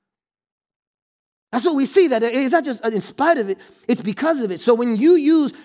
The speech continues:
a barrier that should not be there to keep you from what God is calling you to do, the story of Abraham does not allow you to do that. But listen, it's not just a physical barrier that they had to overcome.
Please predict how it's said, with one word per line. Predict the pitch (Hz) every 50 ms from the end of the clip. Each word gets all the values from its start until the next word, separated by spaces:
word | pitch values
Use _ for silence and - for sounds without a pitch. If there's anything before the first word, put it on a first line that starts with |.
| - -
a | 226 226
barrier | 175 147 233 320 349 294 226 202 185 185 190
that | 190 208 202 190
should | - - 302 277
not | 277 254 233 202 170
be | 302 330 302
there | 208 202 190 190 190 - - _ _
to | - 233
keep | - - 233 233 226
you | 262 254 196
from | 240 240
what | 220 214
God | 196 254 269 262
is | 233 -
calling | - 247 240 233 226 220
you | 214 202
to | 180
do, | 165 147 330 349 262 160 147 160 - _ _ _ _ _ _ _ _ _ _ _ _ _ _ _ _ _ _ _ _
the | - 208 262 240
story | - - 262 285 285 262
of | 240 247
Abraham | 285 277 233 214 214 208 185
does | 196 214 202
not | 196 185
allow | 175 165 170 170
you | 160 147
to | 147 139
do | 127 131 127
that. | - - - _ _ _ _ _ _ _ _ _ _ _ _ _ _ _ _ _ _ _ _ _
But | 247 311 349
listen, | 311 277 233
it's | 262 220 -
not | 330 359 339 349
just | - 349 285 - -
a | 202
physical | - - 330 370 277 247 254 196 - 208 180
barrier | 143 185 190 180 175 170 170 170 156
that | 160 175 156 -
they | 180 160
had | 143 165 160 143
to | - -
overcome. | 160 156 139 135 139 - - 208 247